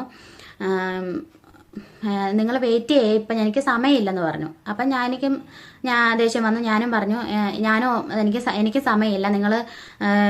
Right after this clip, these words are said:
എൻ്റെ, ആ, ഓർഡർ, ഞാൻ എന്തായാലും ഞാൻ പൈസ തന്നിട്ടുണ്ട്, അപ്പം അതിൻ്റെ ആ ഒരു കാര്യങ്ങൾ എനിക്ക് അയച്ചു തന്നേ പറ്റത്തുള്ളൂ, അല്ലെങ്കിൽ, ആ, ഞാൻ ഒരു യൂട്യൂബറാണ്, നിങ്ങൾക്കെതിരെ വീഡിയോസും കാര്യങ്ങളും ചെയ്യും, അതേപോലെ തന്നെ കംപ്ലയിൻറ്റും ഫയൽ ചെയ്യുമെന്ന്" ഞാൻ അവരോട് പറഞ്ഞു. അപ്പം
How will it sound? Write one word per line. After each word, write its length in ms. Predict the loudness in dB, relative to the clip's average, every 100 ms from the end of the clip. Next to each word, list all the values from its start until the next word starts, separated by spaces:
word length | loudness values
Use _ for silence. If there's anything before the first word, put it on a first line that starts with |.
| 2
എൻ്റെ, 360 | 2 2 0 -2
ആ, 540 | -6 -2 -2 -2 -2
ഓർഡർ, 440 | 2 2 2 0 -2
ഞാൻ 140 | -2 0
എന്തായാലും 280 | 0 0 0
ഞാൻ 100 | 0
പൈസ 240 | 0 2
തന്നിട്ടുണ്ട്, 380 | 2 2 2 2
അപ്പം 160 | 2
അതിൻ്റെ 260 | 2 2 2
ആ 200 | 4 4
ഒരു 180 | 2 2
കാര്യങ്ങൾ 360 | 2 2 2
എനിക്ക് 460 | 0 -2 -2 0 -2 -6 -20 -4
അയച്ചു 220 | 0 0 2
തന്നേ 240 | 2 2
പറ്റത്തുള്ളൂ, 560 | 0 0 2 2 0 -2 -10 -6
അല്ലെങ്കിൽ, 540 | -2 0 0 2 0 0
ആ, 220 | -2 0 2
ഞാൻ 260 | 2 2
ഒരു 80 | 4
യൂട്യൂബറാണ്, 840 | 4 4 2 2 2 2 0 -2 0
നിങ്ങൾക്കെതിരെ 460 | 0 2 2 2
വീഡിയോസും 560 | 2 2 2 2 0 0
കാര്യങ്ങളും 360 | 0 0 0
ചെയ്യും, 260 | 0 0 0
അതേപോലെ 400 | -2 -2 0 0
തന്നെ 220 | -2 -6 -8 -18 -4 0
കംപ്ലയിൻറ്റും 360 | 2 2 0
ഫയൽ 200 | 2 4
ചെയ്യുമെന്ന്" 300 | 4 4 2
ഞാൻ 120 | 2
അവരോട് 200 | 0 0
പറഞ്ഞു. 260 | 0 -2 -4
അപ്പം 260 | -4 -6